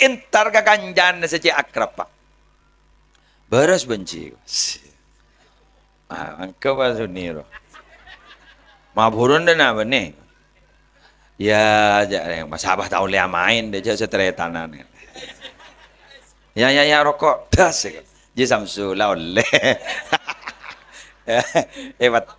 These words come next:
Tewan Suni. Das, dah rokok. Hari ya, monolen silaturahim. Eh, kiai lah ada. Bu Musrobo punya silaturahim, mulai lancar jeken. Kok mau ning Roma, di masa tetemu benci Samsul.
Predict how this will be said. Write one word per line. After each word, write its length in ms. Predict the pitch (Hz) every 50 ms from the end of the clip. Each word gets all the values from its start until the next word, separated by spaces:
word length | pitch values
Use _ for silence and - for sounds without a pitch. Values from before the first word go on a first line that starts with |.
| _ _
Tewan 480 | - 143 147 147 139 143 139 135 131 117
Suni. 400 | 131 123 113 110 107 104 98 - - _ -
Das, 400 | 160 147 139 - - - - -
dah 160 | - 82 82
rokok. 640 | 82 82 80 82 82 - _ _ _ - 92 85 - - - _ _ _ _ _ _ _ _ _ _ _ _ _ _ _ _ _ - 107
Hari 320 | 113 117 120 117 110 95
ya, 80 | - -
monolen 480 | - 104 107 110 110 110 113 117 110
silaturahim. 800 | 110 - 117 107 113 - - 113 101 98 101 90 - - 87 80 - _ _ _ _ - - - 523 539 523 - - 269 277 269 269 254 - - - - - _ _ - - _ _ _ _ -
Eh, 160 | - 151 156
kiai 400 | 147 170 170 165 165 165 165 160
lah 240 | 160 165 165 160 151
ada. 400 | - 165 165 160 156 143 127 113
Bu 320 | 95 87 - 85 107 123 127
Musrobo 400 | 131 131 - 147 143 143 143 135
punya 240 | 139 135 139 139 139 131
silaturahim, 720 | 131 131 131 131 131 135 127 127 127 117 104 92 92 104
mulai 320 | 113 120 120 120 123 120 120
lancar 480 | 117 104 - - - 107 104 101 98
jeken. 320 | - 95 - - - 98 101
Kok 160 | 104 139 147
mau 80 | 156 165
ning 240 | 165 165 160 160
Roma, 400 | 160 170 170 175 185 180 175 175
di 80 | 170 185
masa 320 | 180 185 185 196 190 202
tetemu 320 | 196 214 196 202 196 196 190
benci 240 | 180 175 156 151 143
Samsul. 560 | 139 135 113 104 - - 202 - - 135